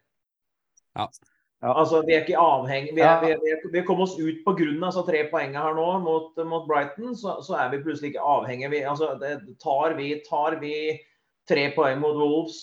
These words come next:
Speaker 3: eh, eller uavgjort mot Wolves og videre, altså, tar vi tre eller fire poeng, så tror jeg at vi klarer oss. Sånn at vi, det er litt i våre egne hender. Vi er ikke avhengige av, hadde vi, hadde vi ha-, hadde vi hatt tre poeng mindre nå, tapt mot Brighton, så hadde vi ligget bak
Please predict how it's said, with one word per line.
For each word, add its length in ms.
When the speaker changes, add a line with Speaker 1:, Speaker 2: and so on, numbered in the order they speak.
Speaker 3:
eh, 840
eller 320
uavgjort 380
mot 120
Wolves 260
og 120
videre, 160
altså, 180
tar 240
vi 140
tre 160
eller 160
fire 220
poeng, 260
så 160
tror 240
jeg 80
at 80
vi 80
klarer 240
oss. 160
Sånn 160
at 80
vi, 160
det 120
er 200
litt 220
i 60
våre 180
egne 160
hender. 240
Vi 80
er 80
ikke 160
avhengige 640
av, 160
hadde 220
vi, 100
hadde 160
vi 100
ha-, 160
hadde 220
vi 80
hatt 340
tre 220
poeng 180
mindre 260
nå, 120
tapt 240
mot 120
Brighton, 440
så 160
hadde 160
vi 80
ligget 300
bak 500